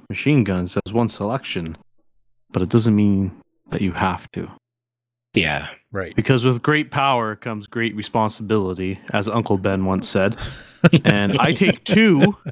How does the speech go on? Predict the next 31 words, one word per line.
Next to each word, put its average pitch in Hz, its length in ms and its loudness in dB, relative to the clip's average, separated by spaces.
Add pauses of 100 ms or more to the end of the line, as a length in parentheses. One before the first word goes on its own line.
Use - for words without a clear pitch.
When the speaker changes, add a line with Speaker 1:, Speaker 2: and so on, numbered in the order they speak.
(180)
Speaker 1:
I 131 120 2
take 139 280 -2
two 180 240 4
M 139 100 4
M 113 180 -4
G 110 220 -4
squads, 107 580 0 (340)
but 117 120 -2
not 123 240 0
three, 95 300 -10 (500)
'cause 101 140 -4
I 101 100 0
find 104 340 -2
it, 101 160 -4
that's 107 260 -4
a 104 40 -4
little 101 420 0 (1000)
heavy-handed, 90 800 -4
we'll 92 100 -2
say. 95 320 -4 (1500)
A 95 60 0
little 104 200 2
heavy. 90 320 -4 (280)
Speaker 3:
You 104 120 -10
think 113 200 -2
so? 151 280 2 (260)
Speaker 1:
For 131 80 4
me, 135 240 2
for 165 260 2
me 180 220 6
personally. 110 640 -2